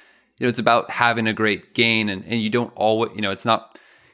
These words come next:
you're not doing it right if you hit a thousand, you know, if you're batting a thousand on all of your goals.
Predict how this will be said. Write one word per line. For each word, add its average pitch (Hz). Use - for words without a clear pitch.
you're 143
not 131
doing 135
it 113
right 107
if -
you 101
hit -
a -
thousand, 101
you 110
know, 95
if 92
you're 107
batting 98
a 90
thousand 98
on 98
all 101
of 95
your 95
goals. 98